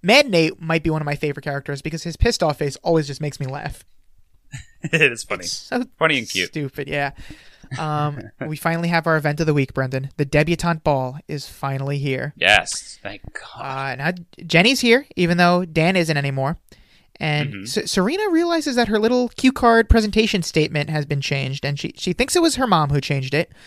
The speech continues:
Speaker 1: So she's getting a little pissed off. She still doesn't believe that her grandma's terrible, but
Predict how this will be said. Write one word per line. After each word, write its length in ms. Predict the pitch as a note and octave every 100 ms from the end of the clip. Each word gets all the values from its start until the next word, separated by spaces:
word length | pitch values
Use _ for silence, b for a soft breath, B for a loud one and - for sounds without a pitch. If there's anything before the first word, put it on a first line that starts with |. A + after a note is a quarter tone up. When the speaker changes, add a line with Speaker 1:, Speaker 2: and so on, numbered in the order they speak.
| B
Speaker 1:
So 140 | - D#3+
she's 180 | E3+ G#3+
getting 140 | -
a 20 |
little 140 | F#3 D#3+
pissed 240 | D#3+ -
off. 160 | C3+ -
She 80 |
still 180 | F3+ F#3+
doesn't 140 | G3 F3
believe 240 | D#3+ D3
that 120 | C#3+
her 80 | D3
grandma's 360 | C#3+ C#3 C3+ -
terrible, 300 | C3+ C#3 D3
but 200 | D#3